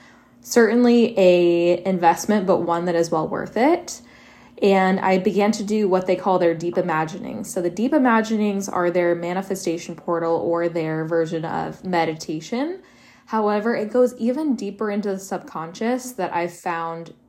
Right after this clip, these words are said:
more than any other podcast or,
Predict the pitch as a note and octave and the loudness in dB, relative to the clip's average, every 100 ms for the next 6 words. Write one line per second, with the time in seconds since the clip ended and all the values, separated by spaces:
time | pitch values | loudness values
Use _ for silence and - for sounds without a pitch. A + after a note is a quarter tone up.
0 | _ _ _ G#3 G3+ A3+ A#3+ A#3 F3 F#3+ | _ _ _ -6 -2 0 0 -2 -4 -6
1 | F#3+ E3+ E3 D#3+ D#3+ E3 E3+ - F#3 F3+ | -6 -6 -4 -6 -6 -8 -10 -8 -6 -6
2 | F3+ F#3 E3 E3 D#3+ - - - F3+ E3+ | -6 -4 -2 -4 -8 -16 -16 -8 -6 -4
3 | D#3+ D#3 D#3+ E3 | -6 -6 -8 -10